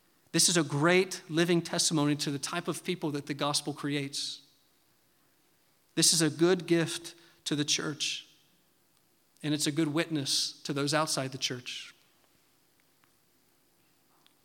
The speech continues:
This type of life, it it results in a godly witness. And secondly, it results in maybe what you might call godly independence. I think,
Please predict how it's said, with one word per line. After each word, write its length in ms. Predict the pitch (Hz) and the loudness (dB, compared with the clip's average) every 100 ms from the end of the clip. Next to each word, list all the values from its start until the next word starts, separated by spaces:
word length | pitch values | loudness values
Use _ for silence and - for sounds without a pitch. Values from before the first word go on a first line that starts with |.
| _ - | _ -2
This 120 | 156 | 2
type 200 | 156 151 | 2 0
of 120 | 143 | 2
life, 220 | 156 165 | 2 4
it 140 | 139 - - - - _ _ _ _ _ - | 0 -4 -18 -20 -20 _ _ _ _ _ -4
it 100 | 143 | 0
results 380 | 143 156 156 147 | 2 0 0 0
in 80 | |
a 60 | 147 | 0
godly 400 | 139 147 151 156 | 2 2 2 0
witness. 460 | 143 156 175 160 - | 0 -2 -2 -2 -2
And 120 | 143 | 0
secondly, 640 | - 180 165 139 135 151 160 - _ - _ _ _ _ _ _ _ _ _ _ - | 0 0 -2 -2 -2 -4 -10 -20 _ -20 _ _ _ _ _ _ _ _ _ _ -4
it 120 | 156 | -2
results 420 | 156 147 170 175 | 0 0 0 2
in 200 | 165 156 - - | 2 0 -4 -2
maybe 200 | 175 208 | 0 0
what 160 | 214 | -2
you 80 | 190 | 2
might 160 | 170 165 | 0 2
call 180 | 165 | -4
godly 480 | 143 151 156 170 165 | -2 -2 0 2 0
independence. 1080 | 156 156 143 139 139 135 117 123 - - - _ _ _ _ _ _ _ _ _ _ _ - | 0 -2 -2 -6 -6 -6 -6 -10 -8 -8 -12 _ _ _ _ _ _ _ _ _ _ _ -12
I 40 | - | -4
think, 300 | 285 - | -4 -4